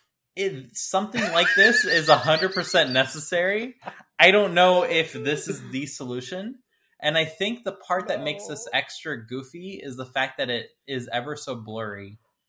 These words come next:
Speaker 1: Um,
Speaker 2: Mm-hmm.
Speaker 1: and the reason it's ever so blurry is not a stylistic thing. It's because there's a lenticular lens. And for those who don't know what that is, uh, it's, do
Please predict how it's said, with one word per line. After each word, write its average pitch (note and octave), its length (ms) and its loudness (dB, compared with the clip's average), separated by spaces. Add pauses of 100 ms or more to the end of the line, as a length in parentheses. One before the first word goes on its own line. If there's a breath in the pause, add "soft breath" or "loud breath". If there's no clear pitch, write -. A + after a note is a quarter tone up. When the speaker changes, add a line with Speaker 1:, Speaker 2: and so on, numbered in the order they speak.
(160)
Speaker 1:
Um, G#2+ 480 0
Speaker 2:
Mm-hmm. A#2 180 -12
Speaker 1:
and C3+ 200 -6
the B2+ 100 -4
reason F#3+ 460 -8
it's - 160 -10
ever D3+ 240 -4
so C#3+ 160 -8
blurry B2 360 -4
is A2 140 -6
not C3+ 560 -6
a B2+ 160 -4
stylistic A#2+ 880 -8
thing. G#3+ 380 -12 (280)
It's - 180 -14
because D#3 320 -10
there's D3+ 220 -6
a C3+ 60 -6
lenticular C3 760 -10
lens. G#2+ 640 -8 (180)
And A#2+ 140 -12
for B2+ 80 -8
those C#3 240 -4
who C#3 80 -10
don't C3 200 -8
know B2 80 -8
what A2 100 -8
that A2+ 180 2
is, G2 240 -10 (300)
uh, G#2+ 240 -2
it's, A#2+ 200 -10
do B2 80 -20